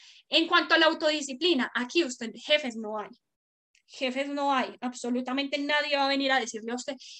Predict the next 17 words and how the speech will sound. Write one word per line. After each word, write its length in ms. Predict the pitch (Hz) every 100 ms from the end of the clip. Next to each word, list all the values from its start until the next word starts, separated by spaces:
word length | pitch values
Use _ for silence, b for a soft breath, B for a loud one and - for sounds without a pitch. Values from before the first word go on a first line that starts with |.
| B
que 120 | 269
se 120 | 269
tiene 200 | 233 226
que 140 | 269
conectar 420 | 262 254 233 226 214
a 60 |
una, 340 | 233 254 254 254 B B B
a 100 | 247
una 240 | 262 262 254
videollamada, 920 | 254 233 226 214 220 311 330 311 302
que 100 | 269
tiene 220 | 247 233
que 80 | 254
estar 200 | 247 247
en 120 | 233
una 200 | 240 254
presentación, 680 | 233 202 202 208 202 285 226